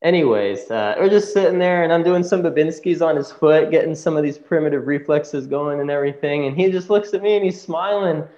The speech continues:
And I was like, "Hey, yo, man." And he's like, "What's up?" I was like, "I thought this kid was supposed to be blind." And he's like, "Yeah, cortical blindness." I'm like, "Why are we looking at each other right now?" So, um, so when you hear things like that, you think, "Wow, that's a miracle." But I'd say that's the body and brain healing.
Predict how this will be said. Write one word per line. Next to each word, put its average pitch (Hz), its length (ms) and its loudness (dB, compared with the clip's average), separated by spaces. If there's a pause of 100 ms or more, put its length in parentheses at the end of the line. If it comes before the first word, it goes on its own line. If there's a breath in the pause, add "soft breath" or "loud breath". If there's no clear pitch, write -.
(420 soft breath)
And 170 120 2
I 175 80 8
was 160 100 2
like, 139 220 4
"Hey, 208 240 6
yo, 214 140 4
man." 196 580 2
And 156 80 -6
he's 151 100 -2
like, 139 140 0
"What's 147 120 -4
up?" 175 100 -2
I 143 40 -6
was 135 60 -4
like, 131 120 -2
"I - 40 -16
thought 185 140 -2
this 190 120 -8
kid 208 120 0
was 190 100 0
supposed 185 260 -4
to - 60 -16
be 156 100 -2
blind." 151 460 -4
And 123 80 -16
he's 139 120 -6
like, 143 120 -2
"Yeah, 196 140 2
cortical 190 340 2
blindness." 180 440 -4
I'm 139 80 -4
like, 123 160 -4
"Why 131 160 2
are 175 80 0
we 180 120 2
looking 190 320 0
at 120 100 -4
each 120 160 -8
other 113 240 -6
right 107 180 -10
now?" 107 240 -20 (760)
So, 123 400 2
um, 101 400 -4 (240)
so 120 360 -4
when 123 220 -2
you 117 100 -4
hear 220 300 -6
things 113 300 -8
like 113 180 -6
that, 110 100 -4
you 110 60 -8
think, - 240 -12
"Wow, 131 160 -6
that's 123 220 -6
a 117 40 -10
miracle." 113 600 -4
But 120 80 -8
I'd 123 160 -2
say 113 220 -10
that's 147 300 -10
the - 140 -20
body 98 320 -6
and 95 140 -12
brain 98 240 -10
healing. 147 400 -8